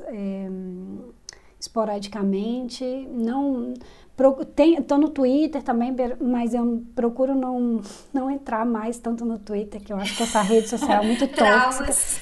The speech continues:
Speaker 1: Traumas.
Speaker 2: Hashtag traumas.
Speaker 1: Hashtag traumas.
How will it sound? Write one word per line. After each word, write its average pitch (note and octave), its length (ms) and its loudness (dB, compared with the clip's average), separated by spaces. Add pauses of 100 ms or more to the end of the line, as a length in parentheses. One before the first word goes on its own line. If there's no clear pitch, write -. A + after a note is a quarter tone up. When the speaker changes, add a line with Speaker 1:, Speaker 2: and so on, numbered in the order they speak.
(120)
Speaker 1:
Traumas. A#3 680 4
Speaker 2:
Hashtag B3 640 -2
traumas. - 340 0
Speaker 1:
Hashtag B3 640 6
traumas. C4+ 680 2